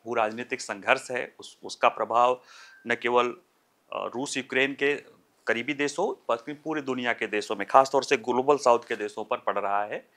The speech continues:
तो उसको हमें देखना पड़ेगा। दूसरा ये है कि यह भारत की आगे आने वाली जो महत्वाकांक्षा है, अ, वैश्विक स्तर पे जो नेतृत्वकर्ता, खासतौर से,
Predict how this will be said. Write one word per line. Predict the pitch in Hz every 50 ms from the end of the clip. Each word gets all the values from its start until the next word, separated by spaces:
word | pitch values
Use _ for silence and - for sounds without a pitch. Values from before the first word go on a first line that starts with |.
| _ _ _ _ -
तो | 107 104
उसको | 101 - - 123
हमें | 117 127 123 107
देखना | 113 107 - 131 131
पड़ेगा। | 127 131 127 127 127 131 160 - _ _ _ _ _
दूसरा | 131 151 170 175 - 202 185
ये | 175 165 151 151
है | 139 135 156
कि | 160 - 185 196 214 277 403 - _ -
यह | 131 123 135 165 180 190 196 175 165 - _ _ _ _ -
भारत | - - - - 131 143 165 196 190 -
की | - 196 196 185 - - -
आगे | 139 143 147 160 190 202
आने | 190 170 165 165 165 160
वाली | 156 151 151 156 156
जो | 143 147 147
महत्वाकांक्षा | 139 127 131 127 - - 139 - - 123 120 120 120 - - 139 120
है, | 101 - 92 98
अ, | - _ _ _ _
वैश्विक | 101 101 98 92 95 120 131 131 - - 160 - - 131
स्तर | - - - 143
पे | 135 - 143 143
जो | 131 127 131 127
नेतृत्वकर्ता, | 120 123 120 - 143 135 - 120 - 120 110 - - 104 87
खासतौर | - - - 120 120 - - 127 127
से, | 120 - 139 139 139 143